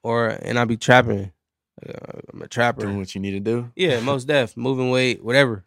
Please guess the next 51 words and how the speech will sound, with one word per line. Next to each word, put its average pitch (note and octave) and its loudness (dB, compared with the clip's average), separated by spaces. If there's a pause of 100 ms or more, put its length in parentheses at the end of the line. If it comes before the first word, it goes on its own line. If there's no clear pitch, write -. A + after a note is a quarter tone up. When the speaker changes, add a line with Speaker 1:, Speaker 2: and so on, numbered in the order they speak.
Speaker 2:
Yeah. G2 -6 (500)
Speaker 1:
Yeah. G#2+ -16
Speaker 2:
Do A#2 -2
you E3 4
have D3 4
a B2+ 4
main C3 0
Speaker 1:
To B2+ -10
make B2 -2
Speaker 2:
studio C#3+ 0
Speaker 1:
my C#3 2
Speaker 2:
that A#2+ 0
you B2 -2
go D#3 0
Speaker 1:
ends. D#3+ -4
Speaker 2:
to? F#3 -8 (320)
Speaker 1:
You C3 -4
said B2 2
what? C3 2
Speaker 2:
You B2+ 0
have A#2 4
a G#2+ 0
main A2+ 0
studio A#2+ -4
that A#2 -4
you A#2+ -14
go A#2+ -6
to? C3 -12 (100)
Speaker 1:
Uh, A#2+ -2 (840)
nah, C#3+ 6
me C#3 8
and D#3 10
my E3 10
homies, D3+ 10
we E3 12
started C3 10
in A#2 6
the A2 4
garage. A#2+ 6 (320)
Speaker 2:
Oh, A#2 4
okay. A2 -8 (380)
Speaker 1:
So, A#2+ -2
like, G#2 -2
we, A#2+ -2 (1500)
like, G2+ -6 (160)
literally A#2+ 4
made A2 4
the - -4
garage A2+ 6
the G2 -6
studio. G#2 0